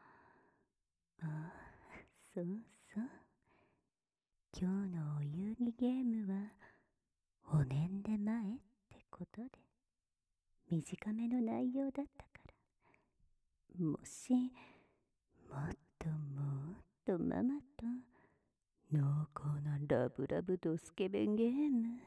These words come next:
したくなったら、<laughs> 今度はママのこと、本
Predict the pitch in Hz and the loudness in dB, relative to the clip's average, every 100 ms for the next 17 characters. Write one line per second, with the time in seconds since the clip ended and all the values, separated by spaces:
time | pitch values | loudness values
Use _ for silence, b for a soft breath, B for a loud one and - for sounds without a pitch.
0 | B B B B _ _ - - 185 - | B B B B _ _ -20 -4 -4 0
1 | 220 196 220 - - 302 262 - - _ | 2 2 0 -4 -4 -4 -4 -10 -20 _
2 | _ _ b b b b b b _ _ | _ _ b b b b b b _ _
3 | - - - - _ _ _ - B B | -16 -16 -16 -20 _ _ _ -16 B B
4 | B B B B B B _ _ _ _ | B B B B B B _ _ _ _
5 | _ _ _ - - - - - - - | _ _ _ -4 -4 -4 -8 -10 -10 -14
6 | - - - - - - - _ - _ | -10 -10 -10 -16 -20 -18 -20 _ -20 _
7 | _ _ _ _ _ _ _ _ _ - | _ _ _ _ _ _ _ _ _ -12
8 | - 156 | 0 0